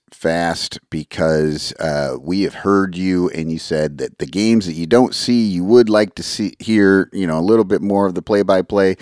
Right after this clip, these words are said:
And guess what? I don't think a lot of people were watching this game. Why would you? It was Saturday night in Wrigley. That's great if you're in Wrigley, but if you're not, like, why would you be watching a Jameson Taillon start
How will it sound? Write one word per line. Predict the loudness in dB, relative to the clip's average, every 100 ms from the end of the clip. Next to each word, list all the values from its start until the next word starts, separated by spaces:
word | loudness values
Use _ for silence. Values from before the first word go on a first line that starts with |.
| -12 -20 -8
And | -6 -4
guess | -4 -4 -2
what? | 2 2 2 -2
I | 0
don't | 2 2 0
think | -2
a | 0
lot | 0 0
of | -2
people | -6 -6
were | -4 -2
watching | -2 -4 -6 -8
this | -10 -10
game. | -8 -8 -8 -10
Why | -2 0 2
would | 2 2
you? | 0 -2 -2 2
It |
was | 4 2
Saturday | 0 -8 -6 0 4 4 6 4 4 -2 -4
night | -2 0 -2 -4 0
in | 2 2 0
Wrigley. | 4 4 4 0 0 -2 -8 -20 -20 _ 0
That's | 0 0
great | 2 4 4
if | 2
you're | 2 0
in | 0
Wrigley, | 2 2 2 -4
but | -6
if | -4 2
you're | 4
not, | 4 2 0 -2 -8
like, | -10 -10 -10 -16 -20 _ _ _
why | -18 -4 2 4
would | 4 4
you | 2
be | 4
watching | 6 6 6 2
a | 2
Jameson | -2 -2 0 2 0 -4
Taillon | -4 -2 -2 -2
start | -4 -6 -6